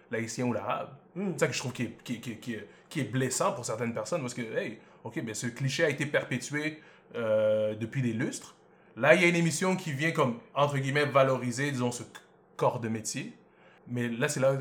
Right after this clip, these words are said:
Speaker 1: on met pas le, le, l'usuel qu'on met partout. C'est ça aussi qui est comme, c'est quoi qu'on essaie de renvoyer, là,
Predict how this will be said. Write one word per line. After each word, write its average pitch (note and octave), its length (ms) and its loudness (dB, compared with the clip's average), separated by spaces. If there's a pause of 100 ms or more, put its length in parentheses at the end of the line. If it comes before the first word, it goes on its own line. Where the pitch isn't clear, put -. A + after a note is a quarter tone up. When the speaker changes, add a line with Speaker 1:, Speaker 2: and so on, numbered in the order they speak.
Speaker 1:
on B2 60 -6
met B2 120 0
pas B2+ 140 2
le, A#2+ 140 2
le, G#2+ 180 -2 (180)
l'usuel A#2+ 600 2
qu'on A#2+ 140 -2
met A#2 100 2
partout. A2+ 400 -6 (280)
C'est B2 80 -4
ça D#3 200 4
aussi C#3+ 220 0
qui C3+ 80 0
est A#2 40 0
comme, A2 200 -2
c'est A#2+ 160 -8
quoi C#3+ 160 -2
qu'on A#2+ 120 -2
essaie A#2 180 -4
de A#2+ 100 -4
renvoyer, G#2 460 -6
là, A#2 100 -10